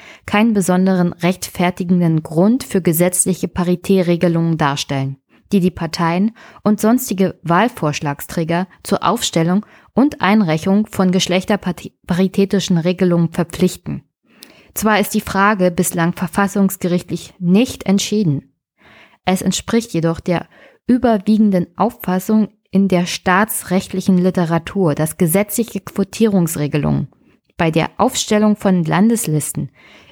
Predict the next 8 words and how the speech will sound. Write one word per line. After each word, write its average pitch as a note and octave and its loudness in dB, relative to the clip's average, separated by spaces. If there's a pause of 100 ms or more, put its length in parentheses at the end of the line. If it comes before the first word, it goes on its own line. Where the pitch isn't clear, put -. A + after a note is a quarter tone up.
im G3 0
Unterschied C4 0
zu - -6
Quotierungsregelungen G3+ 0
in F3+ 2
den E3+ 2
Parteisatzungen E3 0 (320)
verfassungsrechtlich F#3+ -2